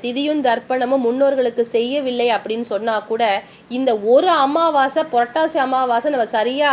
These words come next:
அவங்களுக்கு கொடுக்க வேண்டிய இந்த படையலாகட்டும், வழிபாடையும் சரியா செஞ்சுட்டோம் அப்படின்னு சொன்னா,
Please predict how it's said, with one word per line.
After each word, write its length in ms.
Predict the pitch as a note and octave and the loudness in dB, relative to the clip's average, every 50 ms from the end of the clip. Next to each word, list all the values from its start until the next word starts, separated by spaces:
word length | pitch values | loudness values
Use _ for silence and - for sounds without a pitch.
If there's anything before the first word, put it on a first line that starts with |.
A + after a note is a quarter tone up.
| B3 | 2
அவங்களுக்கு 420 | A#3 A#3 A#3+ A3+ - G3+ - C#4 C#4 A#3+ A#3 - - | 2 0 -2 -2 -4 -2 0 0 0 0 -2 -4 -6
கொடுக்க 300 | B3+ C4 C4 - D4 C4+ C4 | -6 -4 -2 0 0 2 2
வேண்டிய 340 | B3 A#3 A#3+ A#3+ A#3 A#3 A#3+ B3+ C#4 C#4+ - - - - - | 2 0 0 0 -2 0 0 0 0 -2 -6 -14 -20 -20 -8
இந்த 120 | - - F3+ - - | -4 -4 -4 -2 0
படையலாகட்டும், 920 | A3+ G#3+ G#3+ A#3 A#3+ B3+ B3 B3 A3+ G#3+ G#3+ A3+ G#3 - - A#3+ B3 C#4 C#4 - - - - - - | 0 0 2 2 2 2 2 2 0 0 -2 -4 -6 -4 -2 -2 -2 -2 -4 -10 -16 -20 -16 -6 -2
வழிபாடையும் 640 | G3 G3+ G#3+ B3 C#4 B3+ D4 C#4+ C4+ C4 C4+ C4+ C4+ - B3 | 0 2 2 2 0 0 0 2 2 2 2 0 0 0 -2
சரியா 280 | G#3+ A3 B3 C4+ C4+ C4+ C4+ | -2 0 0 0 0 0 -2
செஞ்சுட்டோம் 400 | A3 A3 B3 B3 B3 C4 B3+ A#3+ | -4 -4 -4 -4 -2 -2 0 0
அப்படின்னு 280 | A3+ G#3 A3 A#3 B3 A#3+ - | 0 -2 -4 -4 -4 -4 -4
சொன்னா, 260 | G#3 G#3 G#3 A3+ A#3+ | -4 -4 -4 -2 -2